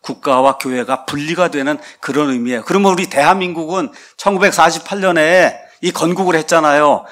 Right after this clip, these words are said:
헌법에 뭐로 명시했어요? 이런 거 없잖아요. 뭐를 믿어야 된다 있어요, 없어요?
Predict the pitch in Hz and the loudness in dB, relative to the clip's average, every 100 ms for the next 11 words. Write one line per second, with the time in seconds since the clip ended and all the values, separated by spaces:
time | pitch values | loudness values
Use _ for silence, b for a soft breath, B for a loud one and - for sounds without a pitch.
0 | B - 208 226 220 214 180 233 220 190 | B 2 4 4 6 6 6 6 6 6
1 | 196 190 170 - 160 117 - B B 220 | 4 2 2 2 4 2 0 B B 4
2 | 269 240 202 - 254 214 165 220 254 214 | 6 6 4 4 4 4 6 6 6 4
3 | 190 233 226 214 220 180 - 226 196 - | 4 4 6 4 2 2 2 4 2 2
4 | 170 | 2